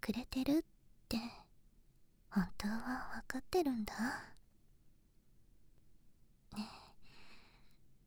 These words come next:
え、先生って、誰にも話せないような秘密、抱えてたんだね。辛かっ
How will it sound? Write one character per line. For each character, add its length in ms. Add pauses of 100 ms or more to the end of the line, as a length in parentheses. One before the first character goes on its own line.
(240)
え、 20
先 440
生 260
っ 60 (320)
て、 240 (1080)
誰 300
に 140
も 100
話 400
せ 140
な 180
い 140
よ 80
う 80
な 160
秘 260
密、 540 (800)
抱 340
え 60
て 140
た 120
ん 100
だ 140
ね。 60 (1600)
辛 200 (120)
か 100
っ 60